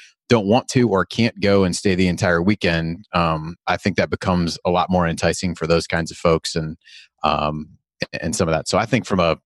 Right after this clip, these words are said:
a, a family perspective, uh, I think it helps, uh, a lot in that regard. Um, being able to see, you know, most of the second half of the, of the football game,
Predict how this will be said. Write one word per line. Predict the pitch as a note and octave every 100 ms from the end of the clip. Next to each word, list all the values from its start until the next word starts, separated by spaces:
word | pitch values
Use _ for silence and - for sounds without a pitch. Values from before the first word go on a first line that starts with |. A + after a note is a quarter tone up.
| _
a, | - -
a | D#2+
family | - G#2 G2 A2 G2 F2 -
perspective, | F2+ - F#2+ - F#2 E2 - - - - _
uh, | D#2 D#2 D#2+ D#2+
I | F#2+
think | A#2 G2
it | F2
helps, | - G2+ - - - _
uh, | E2+ E2 D#2+
a | F2
lot | E2 E2 D#2+
in | E2
that | E2+ E2+
regard. | E2 F2 E2+ E2+ E2 -
Um, | E2 D#2
being | D#2 E2+
able | F2 E2+ E2
to |
see, | - F2+ F2 E2+ F2+ - _
you | F#2+ F2+
know, | F2 -
most | F#2+ F#2 -
of |
the | F2
second | - F2+ D2+
half | F2 F2 -
of | E2
the, | E2 E2 -
of | F2 E2+ E2+ D#2+
the |
football | - G2+ F2+
game, | F#2 F2+